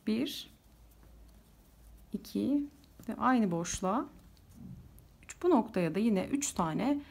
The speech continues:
sık iğnemizi ördük ve devam ediyoruz.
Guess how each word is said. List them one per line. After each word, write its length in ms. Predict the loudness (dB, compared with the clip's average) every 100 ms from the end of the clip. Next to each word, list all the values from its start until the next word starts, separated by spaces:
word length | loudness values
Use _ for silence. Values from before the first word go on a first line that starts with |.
| -18 -8
sık 300 | -4 0 0
iğnemizi 360 | 0 -2 -4
ördük 560 | 0 0 0 -2 -2 -6 -20 -20 -2
ve 100 | 2
devam 340 | 2 4 4 2
ediyoruz. 380 | -2 -6 -8